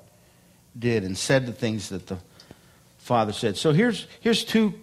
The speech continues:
conclusions to this portion. So we're looking at a purity of humility that gives clarity of vision to see what others don't see. A purity of humility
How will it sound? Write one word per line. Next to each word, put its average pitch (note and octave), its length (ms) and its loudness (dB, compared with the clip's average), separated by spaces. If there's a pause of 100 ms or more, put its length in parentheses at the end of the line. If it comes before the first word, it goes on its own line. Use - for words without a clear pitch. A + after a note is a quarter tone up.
(160)
conclusions F3+ 680 2
to D#3 80 0
this E3 200 0
portion. F3+ 420 -2
So D3 140 -4
we're D3 60 2
looking G3 380 2
at D#3+ 140 6
a D3 40 6
purity A3 720 0
of C#3+ 180 2
humility C#3 840 0 (1040)
that C#3 300 4
gives D3+ 340 2
clarity G3 680 2
of D3+ 160 4
vision C3 460 2
to A2+ 80 -4
see D#3+ 320 0
what A#2 180 2
others A2 420 -2
don't G2+ 240 -6
see. D#2+ 380 -10 (1900)
A B2+ 100 4
purity E3+ 760 2
of A#2 140 2
humility A2+ 680 0